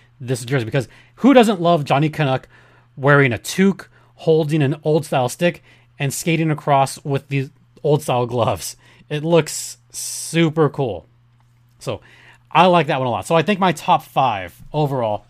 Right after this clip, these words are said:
I'm gonna put Vancouver's up there. I think Vancouver's was super original. Like that one a lot. Florida's is gorgeous, so I'm gonna give props to Florida as well. Uh, the Ducks one,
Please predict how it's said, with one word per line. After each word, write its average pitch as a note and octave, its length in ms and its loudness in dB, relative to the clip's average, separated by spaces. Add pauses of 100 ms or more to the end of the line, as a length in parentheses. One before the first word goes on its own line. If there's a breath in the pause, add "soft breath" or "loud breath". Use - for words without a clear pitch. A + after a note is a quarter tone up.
(1300 soft breath)
I'm E3 120 -2
gonna E3+ 160 2
put D#3 220 -4
Vancouver's D3+ 640 -2
up C#3+ 120 -2
there. C3+ 80 -2
I C3 40 -2
think C#3 200 -4
Vancouver's D3 720 -4 (140)
was C3 480 -4
super D#3 420 -4
original. C3 540 -2 (720 soft breath)
Like C#3 220 0
that C#3 100 0
one C#3 100 -2
a B2+ 40 -4
lot. A#2 300 -2 (360 soft breath)
Florida's F3+ 920 0
is C#3+ 340 -6 (360)
gorgeous, A2 480 -2
so - 140 -8
I'm D3 120 -2
gonna E3 180 -2
give D3 160 -4
props - 360 -4
to C#3+ 420 -8 (200)
Florida C3 720 -4
as A#2+ 180 -6
well. A2+ 300 -8 (800 soft breath)
Uh, B2+ 220 -2
the B2 120 -6
Ducks C#3 340 -2
one, G3 220 0